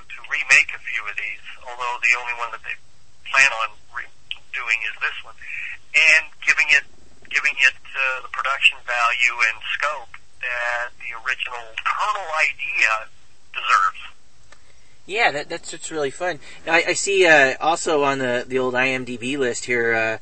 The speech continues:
Speaker 2: there's announced, uh, a House of Reanimator, uh, in two thousand eight.
Speaker 1: Yeah, do that, don't they? I mean, there was a flurry of activity and talk between me and Brian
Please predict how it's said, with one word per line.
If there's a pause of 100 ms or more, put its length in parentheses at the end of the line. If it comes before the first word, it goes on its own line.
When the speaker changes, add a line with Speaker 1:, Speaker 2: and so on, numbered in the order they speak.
(560)
Speaker 2:
there's
announced,
uh,
a
House
of
Reanimator, (180)
uh, (140)
in
two
thousand
eight.
Speaker 1:
Yeah,
do
that,
don't
they? (120)
I
mean,
there
was
a (140)
flurry
of
activity
and
talk
between
me (200)
and
Brian